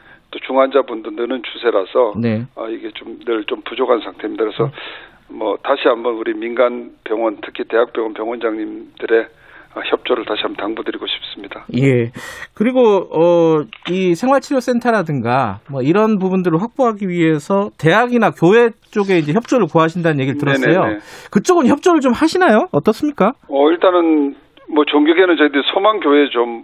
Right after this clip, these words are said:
Speaker 1: 부탁을 드렸고요.
Speaker 2: 예.
Speaker 1: 그래서 이백팔십 개 병상을 갖춘 수양관을 저희들이 제공해 주셔서 이미 설치해서 이제 운영에
Speaker 2: 네.
Speaker 1: 들어갔습니다.
Speaker 2: 예.
Speaker 1: 그래서 소망교회 측에 다시 한번 감사드리고 싶고요.
Speaker 2: 예.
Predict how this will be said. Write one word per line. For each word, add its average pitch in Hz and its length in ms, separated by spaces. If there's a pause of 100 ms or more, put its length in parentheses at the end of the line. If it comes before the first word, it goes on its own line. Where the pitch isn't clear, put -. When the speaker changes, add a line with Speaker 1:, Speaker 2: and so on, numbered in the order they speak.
(140)
Speaker 1:
부탁을 139 380
드렸고요. 120 640
Speaker 2:
예. 120 320
Speaker 1:
그래서 - 280
이백팔십 151 1000
개 143 200
병상을 123 920
갖춘 113 300
수양관을 113 720 (140)
저희들이 110 380 (540)
제공해 123 340
주셔서 110 320
이미 131 300 (140)
설치해서 147 360
이제 110 100
운영에 127 360
Speaker 2:
네. 139 40
Speaker 1:
들어갔습니다. 113 840
Speaker 2:
예. 113 260 (120)
Speaker 1:
그래서 - 220
소망교회 131 380
측에 117 140
다시 107 200
한번 113 200
감사드리고 110 600
싶고요. 135 480
Speaker 2:
예. 117 240